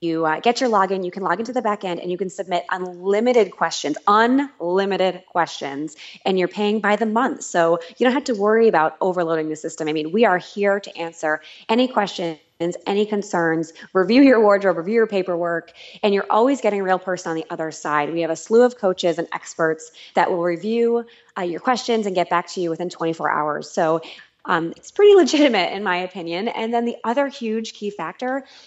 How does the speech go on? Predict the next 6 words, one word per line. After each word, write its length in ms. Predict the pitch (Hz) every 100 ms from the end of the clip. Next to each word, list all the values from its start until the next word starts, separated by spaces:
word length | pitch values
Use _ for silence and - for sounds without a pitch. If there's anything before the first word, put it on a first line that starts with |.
| _
is 180 | 208 180
you 200 | 208 247
also 380 | 220 254 - 214
have 380 | 190 175 160 180 - -
unlimited 800 | 196 190 190 202 233 262 254 -
virtual 880 | 175 170 190 202 214 180 170 165 -